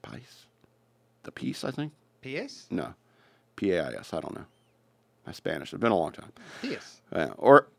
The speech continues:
Speaker 1: organizers plan to drive the bus through the streets of the Spanish capital before heading to Barcelona, Val-, uh, Valencia, Sevilla, uh, Cadiz, and Pamplona. According to El País, uh, the conservative organization first made headlines in twenty seventeen when it launched a widespread campaign against the trans-,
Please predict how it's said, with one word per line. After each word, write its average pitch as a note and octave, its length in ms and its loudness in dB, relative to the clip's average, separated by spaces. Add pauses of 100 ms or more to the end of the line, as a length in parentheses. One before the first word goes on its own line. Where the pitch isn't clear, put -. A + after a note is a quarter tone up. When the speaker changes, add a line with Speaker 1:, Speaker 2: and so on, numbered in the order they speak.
(200)
Speaker 1:
organizers C#3+ 480 10
plan D3+ 240 8
to C#3+ 80 8
drive A#2+ 220 10
the A2+ 80 6
bus A2+ 200 8
through B2 140 4
the A2 80 4
streets A#2+ 320 2
of G#2 80 -6
the - 40 -6
Spanish A2 320 4
capital G#2+ 320 8
before G#2 340 8
heading G2 240 2
to F2 60 -6
Barcelona, G#2 520 4
Val-, G2 200 6 (360)
uh, F2+ 260 2
Valencia, G2+ 600 2 (240)
Sevilla, G2+ 560 4 (520)
uh, E2+ 200 6
Cadiz, G#2 500 0
and F2 300 -4
Pamplona. B1 560 -2 (1120)
According D#3+ 360 8
to A#2+ 100 2
El F#2+ 140 6
País, F2 520 -2 (840)
uh, F#2 380 2 (960)
the - 80 -8
conservative A2+ 600 4
organization G#2+ 540 4
first A#2 220 4
made G2+ 140 4
headlines G2 320 4
in G2 80 -6
twenty G#2 180 4
seventeen F#2+ 600 0
when F2 100 -2
it F2+ 80 -2
launched G2 320 2
a F2+ 120 0
widespread G#2 520 2
campaign C#3 460 0
against A2+ 260 -4
the G2+ 80 -12
trans-, G#2 300 -2